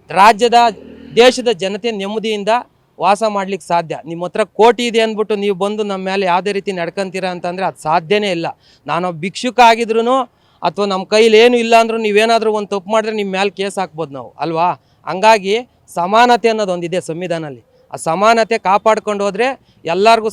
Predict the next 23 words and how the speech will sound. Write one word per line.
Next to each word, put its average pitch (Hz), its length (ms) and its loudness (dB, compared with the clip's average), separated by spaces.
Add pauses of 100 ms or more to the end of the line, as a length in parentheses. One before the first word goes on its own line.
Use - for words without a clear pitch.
ಸಮಾಜ 208 280 4 (160)
ದೃಷ್ಟಿಯಿಂದ 190 400 -2 (540)
ಒಳಿತನ್ನು 233 480 0
ನಾವು 202 120 0 (100)
ಕಾಪಾಡಬೇಕಾಗುತ್ತೆ. 160 800 -2 (380)
ಈ 233 40 0 (100)
ನಿಟ್ಟಿನಲ್ಲಿ 254 520 0
ನಾನು 196 120 -2 (100)
ಏನು 247 160 2
ಹೇಳ್ತೀನಿ 208 380 -2
ಅಂತಂದ್ರೆ 147 380 -4 (460)
ನ್ಯಾಯಾಲಯ 220 520 6 (120)
ಆಗಲಿ, 208 200 -2 (540)
ಹೈಯರ್ 214 260 4
ಡಿಪಾರ್ಟ್‌ಮೆಂಟ್ 208 580 -2
ತನಿಖಾಧಿಕಾರಿಗಳಾಗ್ಲಿ 196 960 -2
ಅಥವಾ 185 240 -4
ಜಡ್ಜೇ 170 420 -2
ಆಗ್ಲಿ, 202 360 0
ಏನ್ 214 380 2
ಕಾನೂನಿಗೆ 233 500 2
ಸಂಬಂಧಪಟ್ಟಿದ್ದು 208 720 -2
ಏನಿದೆ, 196 720 -2